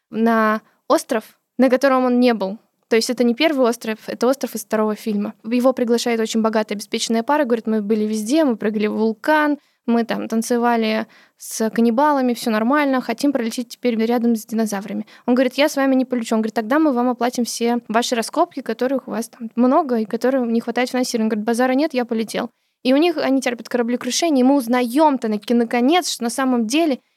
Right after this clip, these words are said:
эта пара ищет сына, который восемь недель назад летел, путешествовал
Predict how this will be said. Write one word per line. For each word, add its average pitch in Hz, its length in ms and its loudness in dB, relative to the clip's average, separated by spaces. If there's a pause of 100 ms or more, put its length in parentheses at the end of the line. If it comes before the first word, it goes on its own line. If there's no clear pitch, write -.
эта 233 220 -2
пара 302 300 2
ищет 254 260 -4
сына, 285 400 2
который 226 260 -2
восемь 247 300 0
недель 240 240 2
назад 240 500 2
летел, 262 500 0 (300)
путешествовал 240 720 0